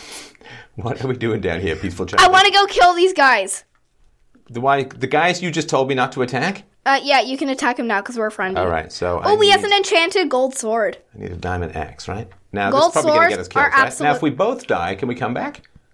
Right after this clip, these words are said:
Speaker 2: No, they won't. They don't do much damage if you know how to hit 'em. See? <gasps> You just died. What the heck?
Speaker 1: You do,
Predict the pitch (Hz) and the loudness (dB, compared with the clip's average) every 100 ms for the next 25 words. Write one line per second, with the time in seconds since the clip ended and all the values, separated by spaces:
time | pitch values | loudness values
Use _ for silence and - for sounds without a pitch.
0 | _ - - - - _ _ 320 330 330 | _ -20 -20 -20 -20 _ _ 0 2 4
1 | 320 302 277 294 294 311 359 330 339 254 | 4 4 2 2 2 0 0 -2 -2 -2
2 | 262 247 254 247 240 240 220 226 214 202 | 0 -2 -4 -4 -2 -2 -4 -4 -4 -4
3 | 262 494 - _ _ _ _ _ _ _ | -2 -4 -6 _ _ _ _ _ _ _
4 | _ - - - - 339 403 605 - 494 | _ -12 -10 -10 -4 -2 0 -2 0 0
5 | 508 480 254 - _ 339 339 403 415 320 | 2 0 -2 -8 _ -8 -6 -4 -4 -4
6 | - _ _ 151 123 | -8 _ _ -6 -4